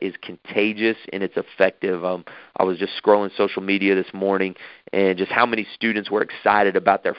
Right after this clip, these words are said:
friend that got baptized that they had invited, and, and other kids saying, "Oh, you got baptized, congratulations," that they weren't there, but they wanna come check it out now. And so, uh, this visible life change is contagious. And so I would create ways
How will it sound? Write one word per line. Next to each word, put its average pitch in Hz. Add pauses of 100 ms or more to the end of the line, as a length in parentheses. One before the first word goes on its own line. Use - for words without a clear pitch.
(140)
friend 107
that 90
got -
baptized 95
that 92
they 98
had 92
invited, 95
and, 85 (360)
and 92
other 113
kids 110
saying, 101
"Oh, 127
you 110
got 104
baptized, 113
congratulations," 104
that 95
they 110
weren't 98
there, 104
but 92
they 101
wanna 104
come 98
check 101
it 95
out 98
now. 95
And 87
so, 101 (380)
uh, 95
this 104
visible 110
life 107
change 98
is 107 (360)
contagious. 101
And 95
so 101
I 104
would 123
create 113
ways 104